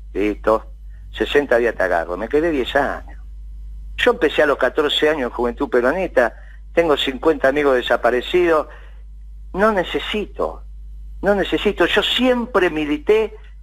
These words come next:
poniendo lo que sacaba en el sector privado para hacer política para el peronismo. No necesito. De hecho, vos me estás llamando ahora y tengo ahora muchísimo más micrófono que cuando era secretario de Comercio.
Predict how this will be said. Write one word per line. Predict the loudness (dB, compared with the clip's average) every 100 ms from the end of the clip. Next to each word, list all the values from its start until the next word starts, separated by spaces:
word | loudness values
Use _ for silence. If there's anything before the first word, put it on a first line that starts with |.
| -4
poniendo | 2 4 4 2 2 0 -2 2 2 2 -4 -18 -2
lo | 2 4
que | 2
sacaba | 2 2 4 4 2
en |
el | 0 0
sector | 0 2 2
privado | 4 4 4 2
para | 2 2
hacer | 2 0
política | 0 0 2 2
para | 4 2
el | 0
peronismo. | -2 -2 -4 -6 -8 -14 -14 -16 -14 -14 -14 -14 -4
No | 2 2
necesito. | 2 -2 -4 -2 -2 -2 -2 -2 -8 -16 -14 -14 0
De | 2
hecho, | 4 2 4
vos | 2
me | 2
estás | 0 2
llamando | 2 2 2 4 4
ahora | 4 2
y | 0
tengo | 0 2 4 4
ahora | 4 2 2 2 0 -6 -18 -2
muchísimo | 2 2 2 0 -2 -4 2 2
más | 4 2
micrófono | 0 2 2 4 2 2
que | 2
cuando | 2 4
era | 2
secretario | 2 0 0 2 2
de | 2
Comercio. | 0 0 -4 -6 -14